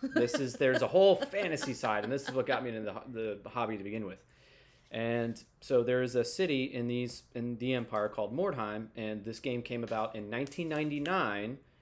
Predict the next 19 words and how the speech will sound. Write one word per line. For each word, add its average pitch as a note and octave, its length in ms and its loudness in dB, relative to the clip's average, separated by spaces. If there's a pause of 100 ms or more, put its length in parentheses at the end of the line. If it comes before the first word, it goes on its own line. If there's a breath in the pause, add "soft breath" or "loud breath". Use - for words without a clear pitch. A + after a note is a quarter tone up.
(100)
which - 340 -8 (560)
aligned G#2+ 380 -2
with A2 160 -4
the A2+ 80 -10
canon B2 420 -4
of G#2 220 -2 (100)
this - 300 -10 (340)
fantasy A#2+ 460 -6
universe. A#2+ 420 -2
In G#2+ 80 -8
nineteen C#3 280 -4
ninety-nine, A#2 440 -4
this G#2+ 160 -8
twin-tailed D3+ 500 -4
comet, A#2+ 440 -4 (340 soft breath)
which A#2+ 180 -8
is A2 120 -8
a A2+ 80 -10
sig-, C3+ 420 -2